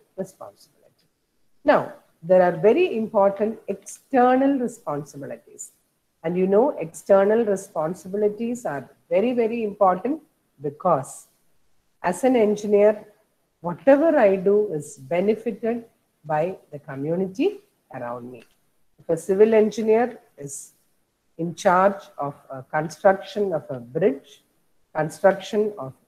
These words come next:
roads, airports, buildings, if I'm not aware of my responsibilities,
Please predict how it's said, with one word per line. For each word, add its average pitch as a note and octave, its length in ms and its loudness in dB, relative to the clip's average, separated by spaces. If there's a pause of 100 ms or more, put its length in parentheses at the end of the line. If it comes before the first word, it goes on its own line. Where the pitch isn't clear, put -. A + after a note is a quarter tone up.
(220)
roads, F3 600 0 (420)
airports, F3 760 0 (400)
buildings, F3 680 0 (1000)
if - 360 2 (340)
I'm D3+ 300 -6
not G3 400 2 (720)
aware A3+ 520 6
of C4+ 240 0
my G3 160 2
responsibilities, E3 1400 -4